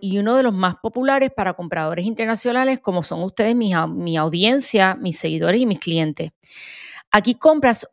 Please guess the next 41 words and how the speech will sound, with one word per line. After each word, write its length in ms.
un 180
porcentaje 640
de 80
la 140
propiedad 480
a 100
través 320
de 60
una 320
L 180
L 140
C 240
que 140
ya 160
está 200
formada 420
por 180
el 100
developer 560
o 100
el 60
vendedor. 560
Y 80
entonces 480
esa 440
L 360
L 160
C 340
es 240
la 200
dueña 500
del 180
inmueble. 540
Tienes 400
propiedad 460
real, 580
no 260
tiempo 260
compartido, 720
derechos 460
corporativos, 880